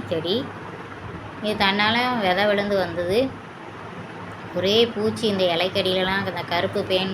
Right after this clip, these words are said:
வாங்கல, அந்த மாதிரி இலைப்பேன், அந்த பூச்சி வந்து நிறைய இருந்தது. நானும் இதை வெட்டி வெட்டி விட்டேன் இலைய. அதுக்கப்புறம் கொஞ்சம் மழை வந்தோடனே ஓரளவுக்கு போயிருச்சு. இப்போ வந்து கிளைகள், பிரான்ச்சஸ் வந்து இது சின்ன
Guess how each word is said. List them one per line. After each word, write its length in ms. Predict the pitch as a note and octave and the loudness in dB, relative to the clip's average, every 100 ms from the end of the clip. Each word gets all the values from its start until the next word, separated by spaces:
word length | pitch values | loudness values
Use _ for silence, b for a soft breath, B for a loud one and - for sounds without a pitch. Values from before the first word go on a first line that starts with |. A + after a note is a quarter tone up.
| F3+ | -2
வாங்கல, 280 | F3 E3+ E3+ | -4 -4 -4
அந்த 120 | E3+ E3 | -6 -6
மாதிரி 180 | F3+ F#3+ G3 - - - - - - - - - - | -4 -4 -6 -12 -12 -12 -10 -12 -12 -10 -2 -2 0
இலைப்பேன், 500 | F3+ G#3+ G#3 F#3+ D#3+ D#3+ | 2 2 2 -2 -2 -4
அந்த 140 | F3+ E3+ | -4 -4
பூச்சி 260 | G3 G#3 G#3 F#3+ | -4 -4 0 0
வந்து 180 | F#3 E3 | -2 -4
நிறைய 360 | D#3 E3 F#3+ | -2 0 0
இருந்தது. 380 | F3+ E3 D#3+ F3+ B3 - - - - - F#3 | 0 0 -2 0 -2 -4 -8 -10 -10 -8 -2
நானும் 400 | F3+ G3 G#3 G3+ G3 F#3+ F#3 F3+ | 2 2 0 0 -2 -2 -2 -2
இதை 160 | F#3+ F#3 F3+ | 0 0 0
வெட்டி 180 | F3+ F#3+ | 0 0
வெட்டி 160 | F#3 G3 | 0 0
விட்டேன் 300 | F#3 F#3 F3+ E3+ | -2 -2 -2 0
இலைய. 200 | F3+ F3+ G3+ - - - - - - G3 | 0 0 -2 -6 -12 -10 -10 -10 -8 -4
அதுக்கப்புறம் 400 | F#3+ G3 G#3 G3+ | 0 2 2 0
கொஞ்சம் 240 | F#3+ F3+ | -2 0
மழை 180 | E3+ G3 A3+ | 2 2 2
வந்தோடனே 340 | G3+ G3 G3+ F#3 | 0 0 0 0
ஓரளவுக்கு 480 | F3+ F3 F3+ F3 A3+ D4 - - - - | 0 0 0 0 0 0 -6 -12 -8 2
போயிருச்சு. 380 | F#3 F#3 - F#3 F3+ | 4 2 0 0 0
இப்போ 120 | G3 F#3+ | -2 -2
வந்து 180 | G#3+ C#4 C#4+ - - - - - | 0 0 -2 -8 -6 -6 -4 0
கிளைகள், 420 | G3+ G#3 G3 F#3 | 2 2 2 0
பிரான்ச்சஸ் 580 | F3 E3+ G3 G3+ G#3+ G3+ | 0 0 -2 -2 0 0
வந்து 180 | F#3 G#3+ B3 - | 2 0 -2 -4
இது 120 | - F#3+ | -4 0
சின்ன 320 | A#3 C4 C#4 | 0 2 2